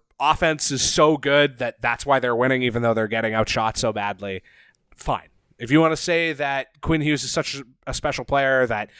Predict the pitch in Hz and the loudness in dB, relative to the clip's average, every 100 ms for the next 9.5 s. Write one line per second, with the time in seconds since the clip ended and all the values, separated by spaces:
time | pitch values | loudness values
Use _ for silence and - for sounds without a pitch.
0 | - - 120 113 110 120 113 - - 139 | -20 -6 -2 0 2 0 -2 0 2 2
1 | 139 135 120 135 135 - 131 123 117 113 | 0 -2 0 4 4 4 2 2 2 0
2 | 113 110 104 104 107 _ 113 110 107 110 | -2 -4 -6 -8 -8 _ -10 -8 -4 -4
3 | 107 107 104 101 120 117 110 - 113 85 | -2 2 2 0 -4 -4 -8 -6 -6 -6
4 | _ - _ 139 147 - 165 147 147 151 | _ -20 _ -8 -4 0 0 0 0 2
5 | 143 165 175 151 - 131 117 104 113 101 | 2 0 0 -2 0 0 -2 -4 -4 -4
6 | 104 92 104 104 110 120 - 180 113 - | -6 -6 -6 -4 0 0 2 -2 -2 -10
7 | 95 117 208 254 180 123 110 107 - 98 | -10 -2 0 2 0 -2 -2 -4 -4 -8
8 | 90 - _ - - - 110 113 139 - | -10 -18 _ -20 -20 -8 -8 -4 -6 -4
9 | 123 123 104 92 | -4 -6 -6 -10